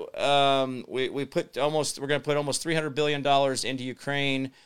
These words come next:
and now we find out that about four hundred million of that has been laundered off the top and has gone to some of the top officials in Ukraine, as well as Zelensky, who owns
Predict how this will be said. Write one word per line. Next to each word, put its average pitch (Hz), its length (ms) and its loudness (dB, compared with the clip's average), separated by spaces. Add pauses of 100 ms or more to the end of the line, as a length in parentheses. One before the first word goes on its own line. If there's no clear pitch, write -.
(180)
and 120 560 0
now 123 220 0
we 123 80 -2
find 123 380 -2
out 120 260 4
that 110 100 -4
about 110 300 -2
four 135 220 -4
hundred 127 220 -4
million 117 280 -4
of 107 160 -6
that 113 220 -2
has 113 280 -4
been 110 300 -10
laundered 113 440 -4
off 120 280 0
the 113 80 -8
top 117 340 -2
and 104 100 -10
has 104 140 -8
gone 113 240 -4
to 110 140 -10
some 110 160 -6
of 107 60 -8
the 95 60 -8
top 113 300 -4
officials 113 460 -8
in 127 180 -6
Ukraine, 139 520 -6 (420)
as 127 240 2
well 160 240 6
as 143 120 0
Zelensky, 139 440 -2
who 131 180 -2
owns 135 420 0